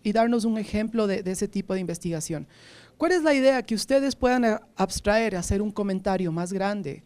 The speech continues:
sacar una idea más macro de cómo funciona este tipo de in-, la investigación en la comunicación y el arte.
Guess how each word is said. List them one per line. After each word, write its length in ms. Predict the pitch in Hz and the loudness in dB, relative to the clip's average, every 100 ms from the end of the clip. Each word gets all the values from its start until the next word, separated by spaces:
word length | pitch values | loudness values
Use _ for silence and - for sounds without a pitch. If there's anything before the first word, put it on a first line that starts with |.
| _ - | _ -14
sacar 280 | 175 196 | -8 -4
una 100 | 214 | 0
idea 180 | 220 214 | 4 4
más 220 | 208 233 | 4 2
macro 380 | 233 190 190 202 | 2 2 0 0
de 180 | 180 175 - - - | 0 -2 -8 -20 -10
cómo 200 | - 302 | 0 2
funciona 600 | 359 320 311 233 208 202 | 4 4 4 2 2 0
este 220 | 202 - 214 | -2 -4 -6
tipo 260 | 202 214 | -4 0
de 80 | 214 | 0
in-, 100 | 214 | 0
la 80 | 220 | 0
investigación 840 | 208 220 220 220 226 190 170 180 180 - - - - | 0 2 2 2 2 2 2 0 -4 -14 -20 -20 -4
en 240 | 185 190 190 | -2 0 0
la 140 | 185 | -2
comunicación 640 | 185 175 175 170 - 180 | 0 -2 0 -4 -2 -2
y 100 | 180 | 0
el 80 | 180 | 2
arte. 360 | 180 190 - | 2 0 -6